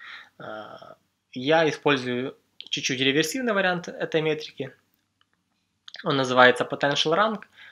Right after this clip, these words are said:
Просто делим, э, показатель, э, количества запросов, э, сколько раз запрашивали наш, наше ключевое слово в месяц, и делим на позицию. То есть не умножаем на индекс, который мы сами придумаем для позиции,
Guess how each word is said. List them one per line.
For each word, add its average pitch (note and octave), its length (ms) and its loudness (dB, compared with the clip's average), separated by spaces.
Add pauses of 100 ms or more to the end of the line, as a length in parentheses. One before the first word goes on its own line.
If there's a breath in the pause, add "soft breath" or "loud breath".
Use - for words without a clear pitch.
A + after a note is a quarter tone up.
(320 loud breath)
Просто C#3 400 0
делим, B2 600 0
э, A#2 240 -4 (800)
показатель, B2+ 840 0 (280)
э, B2 240 -8
количества B2+ 480 -4
запросов, B2 520 -4 (240)
э, A#2 640 -6 (480 loud breath)
сколько C#3 320 2
раз B2 160 4
запрашивали A#2+ 840 0 (420)
наш, A#2+ 340 -2
наше C#3 280 -4
ключевое B2+ 340 -6
слово C3+ 280 -6
в D3+ 40 -6
месяц, G#3+ 420 -8
и C#3+ 60 -10
делим D#3 280 -2
на B2+ 100 0
позицию. A2 480 -8 (760)
То - 80 -10
есть - 80 -8
не D#3 120 0
умножаем G3+ 360 -4
на D3 60 -2
индекс, C3+ 460 -6
который A#2+ 280 -6
мы A#2+ 120 -4
сами A2+ 220 -2
придумаем A#2 420 -6
для B2 100 -6
позиции, E3 480 -4